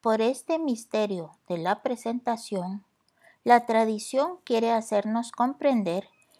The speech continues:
que María se entregó totalmente separándose de los suyos, para entrar a la casa de Dios y consagrarse a su servicio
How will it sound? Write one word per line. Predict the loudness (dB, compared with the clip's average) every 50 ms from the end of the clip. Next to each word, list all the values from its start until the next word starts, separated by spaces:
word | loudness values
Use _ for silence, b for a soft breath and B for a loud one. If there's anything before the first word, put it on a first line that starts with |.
| b b _
que | 0 0
María | 2 4 2 2 2 2 0 2 2 2 2 0 -4 _ _
se | _ -6 0 0
entregó | 2 2 0 0 0 0 0 2 0 0 0
totalmente | 0 -2 -2 -2 0 0 0 2 2 0 0 -2 -2 -4 -6 -4 -4 -4 -4 -4 _
separándose | _ -6 -4 -4 -2 0 0 0 0 0 -2 -4 -4 -6 -6 -4 -6 -4
de | -4 -4 -6
los | -6 -10 -14 -18 -8
suyos, | -2 0 0 0 0 -4 -8 -12 -16 -20 -20 _ _ _ b b b b b b b _
para | 4 4 6 6 4
entrar | 2 2 0 2 4 4 4 4
a | 2 2
la | 2 0 0 -2
casa | -4 -6 -6 -4 -6 -4 -4
de | -2 -4 -4
Dios | -4 -4 -2 0 2 0 0 0 -4 -14 -20 -20 _ _ _ _ _ _ _
y | -6 -6 -4
consagrarse | -2 -2 -2 -2 -2 -4 -4 -4 -2 -2 0 0 0 0 -2 -6 -6 -6
a | -6
su | -4 -6 -6 -6
servicio | -4 -4 -6 -6 -4 -4 -6 -6 -6 -6 -2 0 0 0 -2